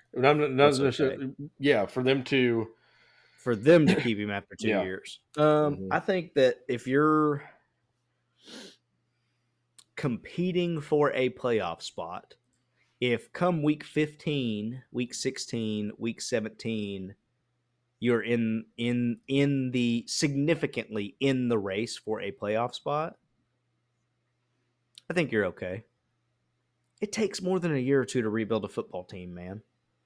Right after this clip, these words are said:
Speaker 1: Yeah.
Speaker 2: It takes more than a year or two to rebuild a football team. Um, I think you're, you're, you're in the discussion for the playoffs after two years.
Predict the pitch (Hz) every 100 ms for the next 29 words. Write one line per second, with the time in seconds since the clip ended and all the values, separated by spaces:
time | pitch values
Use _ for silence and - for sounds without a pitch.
0 | _ _ _ 107 110 113 _ _ _ _
1 | _ _ _ 113 - 135 - 127 123 120
2 | 113 113 107 - 104 101 95 98 98 98
3 | 98 90 - 90 - _ _ _ _ _
4 | _ _ _ _ _ _ _ _ _ _
5 | _ _ _ _ _ _ _ _ _ _
6 | - 107 98 92 90 87 - _ _ _
7 | _ 110 - 117 110 _ _ _ _ _
8 | _ _ _ _ - 127 123 104 117 117
9 | 107 - 117 110 - 135 131 113 - 135
10 | 131 135 131 123 107 95 113 120 131 123
11 | - 110 - 110 135 131 131 139 143 147
12 | 147